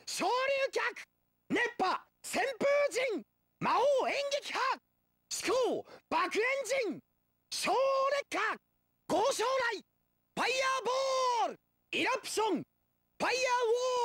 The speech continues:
ウォール！ファイヤーストーム！フィアフルフレア！フレアトルネ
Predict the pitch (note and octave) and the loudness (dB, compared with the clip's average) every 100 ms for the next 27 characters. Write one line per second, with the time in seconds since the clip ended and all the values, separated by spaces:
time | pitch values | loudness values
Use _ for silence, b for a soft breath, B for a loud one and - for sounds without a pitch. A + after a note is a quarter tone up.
0 | A4+ F4 F3+ _ _ - - D4+ F#4 A#4+ | 2 0 -4 _ _ -8 -2 0 0 0
1 | B4+ - D#4+ A#4+ C#5 C5+ A#4+ D4 E3+ _ | -2 -4 -2 0 2 2 0 -2 -6 _
2 | _ - - - D3 B3 E4 D4 G#4+ G4 | _ -16 -16 -6 -2 0 2 2 0 0
3 | D#4 A#4 C#5 C5 D4+ _ _ _ _ - | 0 0 0 -2 -6 _ _ _ _ -2
4 | D#4+ A4 C5 B4 F#4 A#4+ B4+ | 0 2 2 0 0 0 0